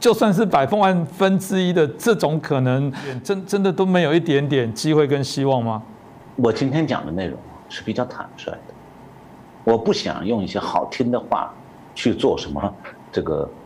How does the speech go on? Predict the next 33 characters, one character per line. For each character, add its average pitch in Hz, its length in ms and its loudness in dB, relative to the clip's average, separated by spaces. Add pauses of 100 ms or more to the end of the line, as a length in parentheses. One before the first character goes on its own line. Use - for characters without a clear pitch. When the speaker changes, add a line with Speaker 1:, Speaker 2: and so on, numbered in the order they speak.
(120)
Speaker 2:
大 104 100 2
家 95 160 0
心 113 440 -2
里 90 60 0
听 117 260 0
了， 92 100 0 (240)
听 135 180 4
了 120 60 4
以 127 140 -2
后 80 100 -4
心 143 220 2
里 87 80 2
舒 196 340 4
服 - 140 0
的 78 160 -4
那 87 80 0
种 - 180 -6 (540)
话 - 320 2
语， - 720 -8
因 117 40 8
为 113 80 2
毕 165 120 2
竟 127 200 2
我 73 140 2
不 - 160 -2
是 113 160 0
什 - 180 -6
么 - 160 -2 (320)
文 101 200 6
宣 120 260 4
人 90 180 2
员 85 160 2 (120)
啊， - 180 -4